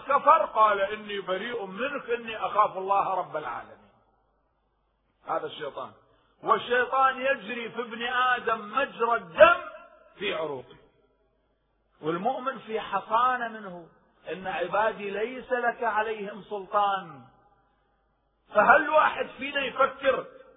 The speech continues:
الليلة كيف يحارب الشيطان؟ كيف يحاربه؟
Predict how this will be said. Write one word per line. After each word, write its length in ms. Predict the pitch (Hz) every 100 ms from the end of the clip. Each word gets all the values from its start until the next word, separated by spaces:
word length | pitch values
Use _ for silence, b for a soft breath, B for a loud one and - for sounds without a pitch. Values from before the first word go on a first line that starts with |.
| _ _ 170
الليلة 480 | 202 214 262 262 233
كيف 360 | - 269 262
يحارب 520 | 240 226 240 254 254
الشيطان؟ 720 | 226 - 240 233 233 240 254 - - _ _ _ _ _ _
كيف 220 | 214 226
يحاربه؟ 640 | 196 202 190 202 196 196